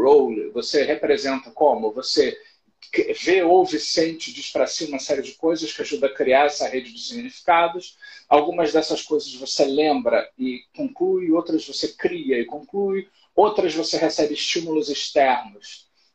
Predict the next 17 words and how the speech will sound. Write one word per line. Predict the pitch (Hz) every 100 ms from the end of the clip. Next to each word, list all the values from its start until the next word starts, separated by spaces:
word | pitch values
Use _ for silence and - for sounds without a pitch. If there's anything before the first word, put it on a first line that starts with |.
| _
E | 156
isso | 160 156 156 - 151 127 - _
vem | - 160 175
pra | 170 156
você | 147 147 - 127 104 - _ _ _ -
e |
faz | 131 147 143 -
com | 139
que | -
você | 139 139 - 147
processe | - 143 - 160 156 -
coisas, | - 170 170 156 160
outras | 175 160 151
vêm | 143 151
de | 143
histórias | - 151 151 139 131
internas, | 127 147 139 147 160 - -